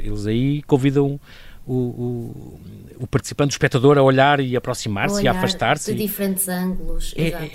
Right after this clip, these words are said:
Speaker 2: sim,
Speaker 1: é, é
Speaker 2: sim.
Speaker 1: muito curioso. E, e este
Speaker 2: Tanto é que ele é apelidado como artista optocinético, ou seja, é uma
Speaker 1: Ah,
Speaker 2: mistura
Speaker 1: ok.
Speaker 2: entre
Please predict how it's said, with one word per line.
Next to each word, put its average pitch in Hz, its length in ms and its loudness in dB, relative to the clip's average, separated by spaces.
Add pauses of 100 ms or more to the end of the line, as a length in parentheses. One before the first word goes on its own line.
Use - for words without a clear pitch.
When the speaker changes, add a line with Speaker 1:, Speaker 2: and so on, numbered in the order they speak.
Speaker 2:
sim, 170 140 0
Speaker 1:
é, 160 100 -4
é 156 60 -2
Speaker 2:
sim. 160 100 -4
Speaker 1:
muito 165 180 0
curioso. 160 600 0
E, 104 480 -10
e 120 60 -2
este 123 160 -4
Speaker 2:
Tanto 220 200 -4
é 247 80 -2
que 254 100 -8
ele 247 120 -2
é 247 60 -4
apelidado 240 580 -2
como 226 280 -10
artista 214 680 -8
optocinético, 208 1120 -4
ou 175 40 -8
seja, 180 260 -4
é 180 40 -2
uma 190 140 0
Speaker 1:
Ah, - 20 4
Speaker 2:
mistura 185 320 0
Speaker 1:
ok. 196 100 0
Speaker 2:
entre 190 460 -2